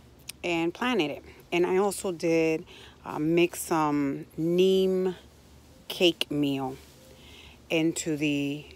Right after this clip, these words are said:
dirt as well. What I have here, another, some more cedar mulch that I'm going to layer this, and it's gonna serve three purposes. It's gonna keep the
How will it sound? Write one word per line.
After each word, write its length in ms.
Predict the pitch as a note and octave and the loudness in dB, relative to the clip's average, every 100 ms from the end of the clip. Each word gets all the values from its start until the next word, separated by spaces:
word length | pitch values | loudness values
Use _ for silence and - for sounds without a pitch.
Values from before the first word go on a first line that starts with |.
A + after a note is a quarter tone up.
| - D3 | -18 -6
dirt 280 | E3+ C#3+ - - - | -2 -2 -4 -14 -12
as 200 | D#3 - | -10 -6
well. 240 | C#3+ - - - - - - - - - - - | -6 -8 -16 -20 -20 -20 -20 -18 -16 -18 -16 -2
What 120 | F#3 | -2
I 60 | |
have 260 | G#3 C4+ C4+ | 0 0 0
here, 460 | G#3+ F#3+ F#3+ F#3+ F#3 - | 0 0 0 0 -4 -8
another, 680 | F3+ E3+ F3+ G3+ F#3+ E3 - - - - - | -4 -2 0 0 0 -2 -4 -12 -16 -18 -16
some 280 | - G#3 G3 | -4 0 0
more 360 | F#3+ F3 E3 | 2 2 2
cedar 500 | - - F3+ D#3+ D#3 | -2 -4 0 0 0
mulch 580 | D3 C#3+ C#3 - - - | 0 0 -2 -6 -10 -4
that 140 | D#3+ D3+ | 0 0
I'm 160 | D3+ | 0
going 300 | D3+ D#3 D#3 | 0 2 2
to 160 | - E3 | 0 -2
layer 420 | E3+ C4 G#3 C#3+ | 0 0 0 -2
this, 380 | C#3+ C#3+ D3 - - - - - | -4 -10 -10 -14 -18 -18 -20 -6
and 100 | F#3 | 0
it's 140 | F#3+ - | 0 0
gonna 200 | G#3 G3 | -2 0
serve 360 | - F#3+ F3+ - | 0 2 2 0
three 420 | E3 F3 F#3 F#3 - - - | 0 2 2 0 -6 -20 -10
purposes. 680 | - D3 - - - - - - - - - - - - - - - | -4 -4 -6 -10 -10 -12 -14 -18 -20 -20 -20 -20 -20 -20 -20 -14 -8
It's 140 | F#3 | -4
gonna 240 | G3+ G#3+ | 0 0
keep 380 | - - G3+ G3+ - - - - - - - - - | 0 -4 -4 -4 -8 -20 -20 -20 -20 -20 -20 -16 4
the 640 | F#3+ E3+ D#3+ D#3 D3+ D3+ | 6 8 6 2 0 -4